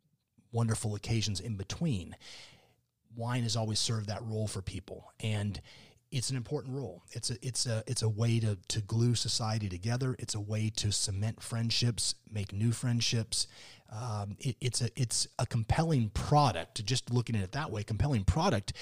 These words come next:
um, let alone all of the other kind of, uh, emotional resonances that you get in a great glass of wine too.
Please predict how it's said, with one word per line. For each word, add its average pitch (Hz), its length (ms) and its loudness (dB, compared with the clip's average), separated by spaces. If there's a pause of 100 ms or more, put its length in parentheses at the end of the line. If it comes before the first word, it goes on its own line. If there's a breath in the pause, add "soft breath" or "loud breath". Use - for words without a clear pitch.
(440 loud breath)
um, 107 320 2 (580)
let 120 180 6
alone 110 600 6
all 113 240 2
of 104 100 2
the 107 180 4
other 107 300 2
kind 110 160 0
of, 98 80 0 (320)
uh, 98 260 -2 (120)
emotional 107 600 0
resonances 107 760 2
that 113 80 -2
you 107 140 0
get 110 260 0
in 104 80 -4
a 107 60 -4
great 101 180 -6
glass 101 260 -4
of 101 80 -8
wine 90 220 -6
too. - 260 -6